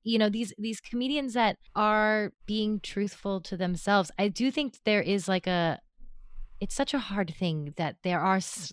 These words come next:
there are snap judgments that are happening. Um, that's why I personally am not on Twitter, because I think it's such a, like,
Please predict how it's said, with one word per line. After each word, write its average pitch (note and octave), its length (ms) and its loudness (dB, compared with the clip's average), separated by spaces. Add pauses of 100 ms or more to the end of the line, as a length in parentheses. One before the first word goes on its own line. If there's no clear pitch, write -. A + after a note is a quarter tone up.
there G3 180 2
are G#3 240 6
snap D#3+ 400 0
judgments D3+ 640 -4
that D#3+ 160 0
are D#3+ 120 0
happening. E3+ 640 2 (440)
Um, E3 240 4
that's F3+ 220 2
why F#3 220 6
I F3 40 4
personally F#3 640 0
am E3 180 0
not D#3 260 4
on F3+ 200 2
Twitter, B3 400 4 (160)
because F#3+ 260 2
I F3 60 6
think F3 240 0
it's F3+ 160 0
such - 400 -2 (100)
a, E3+ 140 4
like, E3 360 4